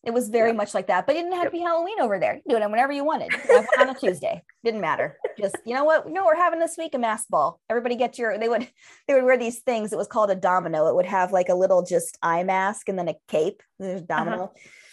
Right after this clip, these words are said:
Speaker 1: And they would just, yeah, "Get your dominoes out. We're having a mask party." And they would go
Speaker 2: <laughs>
Speaker 1: and debauch each other. And that was, they spent a lot of
Speaker 2: Wait,
Speaker 1: time.
Speaker 2: I'm sorry. <laughs> Debauch each other? Can you debauch somebody else?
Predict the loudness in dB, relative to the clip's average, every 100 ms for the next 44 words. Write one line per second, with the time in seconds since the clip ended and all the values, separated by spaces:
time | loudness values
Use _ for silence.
0 | _ -4 2 4 4 0 -4 -2 -2 0
1 | -2 0 0 2 0 0 2 2 2 0
2 | 0 0 -2 -6 -4 -2 -2 -2 -2 -2
3 | 2 4 6 6 4 0 -4 -2 0 0
4 | -4 -4 2 4 6 6 4 0 -8 -8
5 | -10 -12 -16 _ 0 0 -2 -2 0 2
6 | 0 -4 -10 -16 -18 -20 _ _ -8 0
7 | 2 4 4 4 2 2 4 2 2 2
8 | 4 2 2 -2 0 2 4 2 -4 -6
9 | -4 -2 -2 -4 -4 -4 -4 -6 -4 -2
10 | -2 -6 -10 -2 0 0 -4 -4 -4 -4
11 | -2 -6